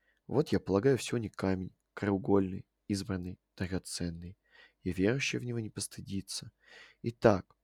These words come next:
он для вас, верующих, драгоценность, а для неверующих — камень, который отвергли строители, который сделался главой угла, камень притыкания и камень соблазна, а которые не притыкаются, не покоряясь слову,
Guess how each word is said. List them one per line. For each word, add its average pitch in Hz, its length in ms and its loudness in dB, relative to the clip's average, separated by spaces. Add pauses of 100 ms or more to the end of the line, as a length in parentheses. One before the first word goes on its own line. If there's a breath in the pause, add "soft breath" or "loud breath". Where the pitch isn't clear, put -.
(140)
он 107 260 6
для 92 220 4
вас, 90 300 -2
верующих, 120 500 0
драгоценность, - 920 -8 (440 soft breath)
а 98 160 4
для 85 160 -2
неверующих — 92 760 -2
камень, 90 380 -10 (360)
который 160 280 4
отвергли 143 380 4
строители, 101 680 -2 (300 soft breath)
который 92 220 0
сделался 87 400 0
главой 92 320 2
угла, 90 480 -2 (500 soft breath)
камень 139 340 0
притыкания 90 880 -6 (280)
и - 60 -8
камень 95 400 -2
соблазна, 87 720 -4 (500 soft breath)
а - 100 -2
которые 160 300 8
не 165 80 6
притыкаются, 160 720 6
не 143 80 0
покоряясь 139 400 0
слову, 95 500 0